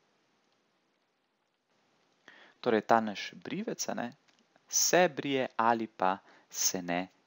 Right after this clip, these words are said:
brije. To sta dve, eh, možni situaciji. Pa dajmo pogledati najprej prvo, a ne, se pravi, situacija, ko se on brije. Poglejmo zdaj to izjavo. Se pravi, naš brivec bo bril samo tiste vaščane, ki sebe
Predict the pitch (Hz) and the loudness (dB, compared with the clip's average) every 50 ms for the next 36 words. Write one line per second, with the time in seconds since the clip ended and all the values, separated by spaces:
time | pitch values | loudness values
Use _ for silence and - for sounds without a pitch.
0 | _ _ - 90 87 90 101 95 90 80 - - - - 123 127 - - - 104 | _ _ -20 -14 -8 -6 -4 -2 -2 -4 -6 -6 -4 -2 -2 -2 2 4 4 4
1 | - - 104 95 - 101 101 123 131 135 131 131 - _ - - - _ _ _ | 4 2 -2 -8 -12 -4 0 2 2 2 2 0 -6 _ -20 -20 -20 _ _ _
2 | _ - 101 95 - - 101 101 101 98 - 98 98 - - - _ - 92 90 | _ -8 -8 -8 -6 -6 -8 -8 -8 -8 -10 -12 -12 -12 -12 -12 _ -4 -2 -2
3 | - - - - - - _ - - - - _ - 113 113 196 220 233 - - | -2 -4 -6 -10 -10 -12 _ -20 -20 -20 -20 _ 0 2 2 4 4 2 0 0
4 | - 135 139 143 139 131 - - - - 98 95 101 - - 98 98 98 98 - | 0 2 4 6 4 4 2 -2 -4 0 2 2 2 2 0 0 0 0 -2 -6
5 | _ _ _ _ _ _ _ _ _ _ - 107 95 - - - - _ _ _ | _ _ _ _ _ _ _ _ _ _ 2 2 2 2 -4 -8 -12 _ _ _
6 | _ - - - _ _ - - - 123 - - 117 120 120 123 123 - 123 - | _ -20 -20 -20 _ _ -14 -12 -10 -4 -4 -2 4 4 4 4 4 0 -4 2
7 | - 127 127 147 160 - - - 180 156 - - 156 156 165 165 - - - - | 6 8 8 8 8 6 4 0 0 -2 2 6 8 8 8 8 4 0 0 2
8 | - - 127 - - 117 123 123 127 - - _ - 104 95 123 120 113 92 - | 4 4 4 6 4 4 4 2 0 -6 -12 _ -18 -4 0 0 2 2 0 -2
9 | - - - 110 143 202 240 226 202 151 131 160 160 - - 139 139 - - 117 | -4 -6 -4 0 2 2 4 4 2 2 0 0 -2 0 0 0 0 -2 -4 -4
10 | - - 104 104 - - - - - - - - - - - - - - - - | -4 0 2 4 4 4 2 -2 -6 -12 -16 -20 -20 -20 -20 -20 -20 -20 -20 -18
11 | - - - - - 156 180 180 180 208 254 233 202 160 117 101 113 110 107 104 | -8 -8 -2 4 6 6 6 6 6 4 2 2 2 -2 -4 -4 -4 -4 -4 -4
12 | 107 - - - - - 139 139 131 151 196 226 226 - - 196 202 220 220 - | -4 -6 -6 -6 -8 -4 -2 -2 0 0 0 0 0 0 0 0 0 0 -2 -2
13 | - 220 226 - - - 202 160 151 - - - - 147 143 147 151 151 - - | -6 -6 -4 -4 -2 0 0 0 0 -4 -4 0 4 4 4 4 4 0 -4 -6
14 | - - - - - 131 135 143 135 127 127 127 | -2 0 2 6 8 8 8 8 8 6 4 4